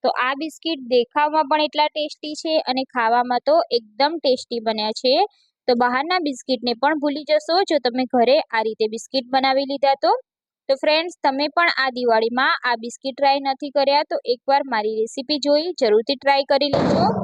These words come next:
બહુ જ ટેસ્ટી બિસ્કિટ બને છે, બહુ જ ક્રિસ્પી, બાળકોને તો બહુ જ ભાવશે. તો તમે પણ ટ્રાય કરજો.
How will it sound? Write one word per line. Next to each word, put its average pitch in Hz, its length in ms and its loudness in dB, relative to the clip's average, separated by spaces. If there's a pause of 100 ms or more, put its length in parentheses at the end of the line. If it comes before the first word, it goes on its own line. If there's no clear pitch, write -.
(420)
બહુ 254 100 6 (100)
જ 359 120 2
ટેસ્ટી 339 540 -4
બિસ્કિટ 320 420 -6
બને 302 280 -2
છે, 320 100 0 (140)
બહુ 226 120 4 (220)
જ - 20 -14 (100)
ક્રિસ્પી, 294 540 -6 (560)
બાળકોને 233 640 0
તો 247 60 4 (120)
બહુ 240 80 6 (160)
જ 262 40 -16 (120)
ભાવશે. 277 340 0 (120)
તો 330 120 -6
તમે 240 240 -2
પણ 277 140 -2
ટ્રાય 277 320 2
કરજો. 294 340 2